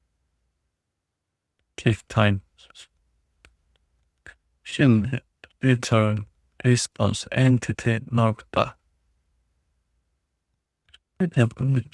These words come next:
New response entity. New login response. Ee, bize bir J R T lazım. Bir de expired lazım.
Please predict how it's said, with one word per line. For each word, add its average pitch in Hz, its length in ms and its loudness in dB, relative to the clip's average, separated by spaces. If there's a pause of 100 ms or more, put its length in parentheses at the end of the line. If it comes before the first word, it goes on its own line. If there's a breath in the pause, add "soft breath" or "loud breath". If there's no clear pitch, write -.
(160)
New 123 380 2
response - 560 -2
entity. 127 520 0 (840 loud breath)
New 123 400 4 (600)
login 107 480 4
response. - 840 -4 (3500 soft breath)
Ee, 113 500 0 (220)
bize 123 200 2
bir 110 160 0 (300)
J 110 340 -2
R 110 100 0
T 135 260 -4
lazım. 127 540 0 (420)
Bir 117 80 -2
de 110 220 0
expired - 720 -4
lazım. 127 480 2